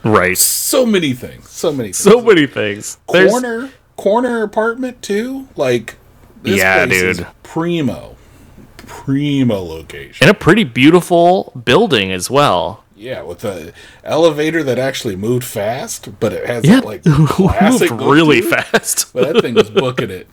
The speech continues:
Speaker 2: I, I almost wanted to be like, "Did they speed up the film?" 'Cause I don't
Speaker 1: Uh,
Speaker 2: picture
Speaker 1: maybe
Speaker 2: something,
Speaker 1: a little bit.
Speaker 2: something that nice moving that fast.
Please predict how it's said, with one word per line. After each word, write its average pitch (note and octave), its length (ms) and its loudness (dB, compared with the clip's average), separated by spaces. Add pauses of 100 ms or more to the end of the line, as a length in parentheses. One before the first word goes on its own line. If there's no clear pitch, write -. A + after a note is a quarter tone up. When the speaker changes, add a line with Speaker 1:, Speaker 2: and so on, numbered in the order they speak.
Speaker 2:
I, B2 180 -4
I D3+ 260 0
almost F#3 300 2
wanted D3 180 -2
to C3 60 -4
be C3+ 60 0
like, B2+ 200 -2
"Did F4+ 160 -4
they G#4+ 140 -6
speed C4 320 -6
up F3 160 0
the D3+ 100 -10
film?" C3 480 -6 (720)
'Cause B3 180 2
I F4+ 200 0
don't G3+ 120 4
Speaker 1:
Uh, F#3 180 0
Speaker 2:
picture F3 280 2
Speaker 1:
maybe D3 120 -2
Speaker 2:
something, F3 240 2
Speaker 1:
a C#3+ 40 2
little C#3+ 280 4
bit. - 280 -4 (200)
Speaker 2:
something E3+ 340 -2
that D3+ 220 0
nice D3 360 0
moving C#3+ 400 -6
that C3 220 0
fast. G#2+ 640 -4